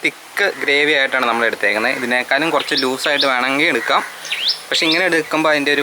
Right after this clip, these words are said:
ഫീൽ വേറെ ആയിരിക്കും കേട്ടോ. നല്ല അടിപൊളി ആണ്. തേങ്ങക്കൊത്തൊക്കെ കിടക്കണ കണ്ടോ.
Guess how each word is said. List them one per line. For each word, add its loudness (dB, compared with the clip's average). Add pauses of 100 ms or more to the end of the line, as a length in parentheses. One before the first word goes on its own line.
ഫീൽ 2 (100)
വേറെ 4
ആയിരിക്കും -2
കേട്ടോ. -8 (460)
നല്ല -2
അടിപൊളി 0 (600)
ആണ്. 2 (100)
തേങ്ങക്കൊത്തൊക്കെ 0
കിടക്കണ 0
കണ്ടോ. -2